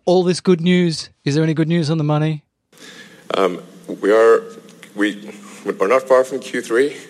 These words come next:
Speaker 2: and, um, I'm, I have to,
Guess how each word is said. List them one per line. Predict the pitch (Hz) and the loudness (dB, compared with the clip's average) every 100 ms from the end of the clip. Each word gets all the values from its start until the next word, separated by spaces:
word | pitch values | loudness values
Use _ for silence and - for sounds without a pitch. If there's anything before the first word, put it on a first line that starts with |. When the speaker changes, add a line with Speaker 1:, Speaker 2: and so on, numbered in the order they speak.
| - - - - - - | -20 -20 -20 -20 -20 -8
Speaker 2:
and, | 92 90 92 - - - - - | -4 -2 -2 -4 -14 -20 -12 -4
um, | 92 92 87 - - - - - - - - - - - | 0 0 0 -12 -20 -20 -20 -20 -20 -20 -20 -20 -12 -2
I'm, | 101 98 - - - - - - - - 101 - - 101 - - | 0 0 -2 -16 -20 -20 -20 -20 -12 -6 -6 -6 -20 -18 -18 -6
I | 95 | -4
have | 104 | -4
to, | 101 | -4